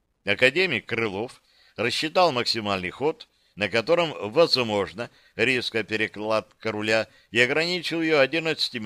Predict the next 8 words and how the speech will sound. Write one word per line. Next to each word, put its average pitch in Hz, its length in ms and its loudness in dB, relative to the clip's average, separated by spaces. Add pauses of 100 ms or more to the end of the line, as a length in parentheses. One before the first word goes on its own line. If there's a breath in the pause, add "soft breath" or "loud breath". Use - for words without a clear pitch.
узлами 113 460 -2 (220 soft breath)
при 82 100 -8
спокойном 104 560 -4
море. 147 400 0 (960)
При 113 140 4
большей 120 420 2
скорости 110 480 -2
хода 98 500 -6